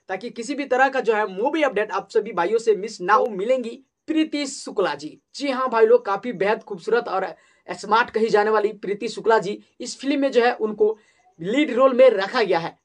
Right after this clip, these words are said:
यानी हीरोइन के किरदार के लिए और काफी लंबे समय बाद जो है भोजपुरी इंडस्ट्री में भक्ति फिल्म देखने को मिल रही है दो हज़ार चौबीस में। अब मैं आपको सोचूंगा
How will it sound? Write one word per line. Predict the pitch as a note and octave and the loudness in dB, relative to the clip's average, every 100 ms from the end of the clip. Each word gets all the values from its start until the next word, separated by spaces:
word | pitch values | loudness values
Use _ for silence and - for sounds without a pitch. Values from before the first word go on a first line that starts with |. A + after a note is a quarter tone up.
| E3 | -4
यानी | G#3+ A#3 | -2 -2
हीरोइन | F3 G#3 C4+ C4 | 0 4 4 4
के | C4 | -2
किरदार | A3 F#3+ G#3+ | -2 0 2
के | A3+ A#3 | 0 -2
लिए | A#3+ | -2
और | G3 | 0
काफी | G3 G#3+ A3 | 2 0 0
लंबे | A#3+ F#3+ G3+ A#3 C#4+ | 0 0 0 0 -2
समय | B3 A3+ G#3+ | -2 -2 2
बाद | G#3 A3+ | 2 2
जो | F#3 | 0
है | G3 G#3 | -2 -2
भोजपुरी | E3 F3 - G3+ | -4 -6 -4 -6
इंडस्ट्री | A#3 A3+ A3+ | 0 0 0
में | G#3 G#3+ | 0 0
भक्ति | D#3+ E3 - | 0 -6 -8
फिल्म | F#3+ F3+ E3+ | -6 -4 -4
देखने | D#3+ E3 | -6 -8
को | D#3+ F3 | -6 -4
मिल | D#3+ D#3+ | -2 -2
रही | E3+ | 0
है | E3+ - _ _ D3+ | 0 -2 _ _ -2
दो | F3 | 0
हज़ार | D#3+ D#3 D3+ | 0 -2 -2
चौबीस | A3 D#3+ D3 E3 | -2 -4 -4 -10
में। | D#3 - _ _ _ _ _ | -10 -12 _ _ _ _ _
अब | F#3 B3+ | -2 2
मैं | C#4 | 4
आपको | C4+ C4+ C#4+ | 4 2 -4
सोचूंगा | B3 - C4+ A3 | -2 -4 0 0